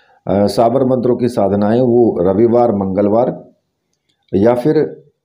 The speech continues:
सर्वार्थ सिद्धि योग होता है उसमें शुरू की जाती हैं, या रवि पुष्य योग होता है उसमें भी शुरू हो-, की जा सकती हैं,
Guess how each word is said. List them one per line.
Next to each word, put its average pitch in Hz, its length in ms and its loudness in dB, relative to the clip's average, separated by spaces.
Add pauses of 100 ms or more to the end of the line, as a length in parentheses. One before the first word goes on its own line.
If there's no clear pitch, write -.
(340)
सर्वार्थ 123 600 -2
सिद्धि 120 440 -2
योग 117 160 2
होता 107 260 0
है 117 100 0
उसमें 135 380 -2
शुरू 117 220 0
की 90 180 -4
जाती 71 360 -2
हैं, 71 220 -10
या 113 200 4
रवि 117 260 2
पुष्य 139 320 0
योग 131 180 4
होता 120 240 2
है 131 60 2
उसमें 123 320 0
भी 117 80 2
शुरू 92 220 -2
हो-, 80 280 -8 (220)
की 98 100 -2
जा 87 120 0
सकती 69 380 -8
हैं, 60 140 -14